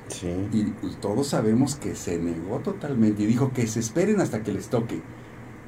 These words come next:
Speaker 2: Y dice uno, ¿cómo es posible si ellos son los que atienden a los que enfermos, a los sospechosos y, pues, a los... Eh, a todos los que en un momento dado pudieran ser, este, eh,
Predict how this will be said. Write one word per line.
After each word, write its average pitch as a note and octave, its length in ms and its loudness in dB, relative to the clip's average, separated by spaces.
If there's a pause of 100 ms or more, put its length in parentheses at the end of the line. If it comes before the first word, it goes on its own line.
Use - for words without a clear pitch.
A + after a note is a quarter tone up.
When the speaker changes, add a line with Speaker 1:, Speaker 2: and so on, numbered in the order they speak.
(120)
Speaker 2:
Y - 640 -8
dice B2+ 200 2
uno, B2+ 280 6
¿cómo C3 220 4
es D#3 80 2
posible C3 500 4
si C3 140 4
ellos C3+ 220 6
son C3+ 260 8
los C3+ 160 4
que C#3 140 -2
atienden B2+ 640 6 (320)
a F#2 100 2
los G2 300 2
que F2+ 560 0
enfermos, B2+ 680 4
a A#2+ 60 4
los A2 160 4
sospechosos C3 800 0
y, A2 280 4
pues, G#2 200 -2
a F#2+ 80 0
los... F2+ 420 -4 (380)
Eh, F2+ 340 0
a - 60 -4
todos C3 280 6
los A2+ 160 0
que F#2+ 280 4
en G2+ 100 4
un B2+ 80 6
momento A#2 380 6
dado A2+ 220 6
pudieran G2+ 480 0
ser, G#2+ 300 4
este, E2+ 540 -2 (540)
eh, E2+ 240 0